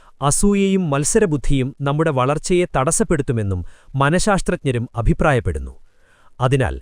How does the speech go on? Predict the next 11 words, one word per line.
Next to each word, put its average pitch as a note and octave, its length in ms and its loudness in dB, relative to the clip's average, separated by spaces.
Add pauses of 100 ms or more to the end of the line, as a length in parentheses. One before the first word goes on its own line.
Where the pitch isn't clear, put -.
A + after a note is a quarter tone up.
(240)
സാമ്പത്തിക G3+ 680 0
കാര്യങ്ങൾ B2+ 480 0 (200)
തീർത്തും G3 440 0
വ്യക്തിപരമായ F3+ 760 2
ഒന്നായി C3 360 0
നിലനിർത്തുന്നതാണ് C3 800 0
ബുദ്ധി. D#2+ 360 -4 (840)
നമ്മുടെ G3 360 2
സാമ്പത്തിക E3+ 600 0
അവസ്ഥ C3 380 0 (180)
എന്തുതന്നെയായാലും C#3 1040 0